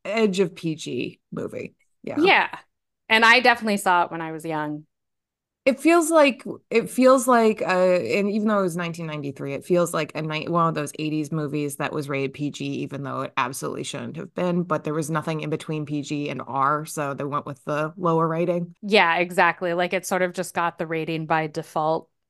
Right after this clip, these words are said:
Speaker 1: Mm-hmm.
Speaker 2: But I love this movie, and I actually rewatched it again last night 'cause it had been a while, and I was like, "Well, if we're gonna talk about it, let me refresh my memory."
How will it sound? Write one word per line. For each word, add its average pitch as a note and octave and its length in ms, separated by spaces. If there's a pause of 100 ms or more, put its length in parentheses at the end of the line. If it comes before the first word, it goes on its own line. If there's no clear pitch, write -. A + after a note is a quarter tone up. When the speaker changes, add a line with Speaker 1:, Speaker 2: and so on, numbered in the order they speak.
(240)
Speaker 1:
Mm-hmm. F3 500 (200)
Speaker 2:
But G#3+ 80
I A#3 140
love G3 280
this G3 220
movie, E3+ 260
and E3 220
I F3 80
actually F3+ 400
rewatched F3 580
it D#3+ 100
again E3 280
last E3+ 320
night E3 260
'cause - 220
it E3 100
had D#3+ 160
been E3 180
a E3 60
while, D#3+ 400
and D3+ 80
I D#3+ 80
was E3+ 80
like, - 160
"Well, C4 140
if B3+ 80
we're A3 60
gonna F3+ 180
talk D#3 220
about D#3 200
it, D#3+ 140
let D#3+ 100
me D#3+ 100
refresh D#3+ 480
my D#3+ 140
memory." D#3+ 460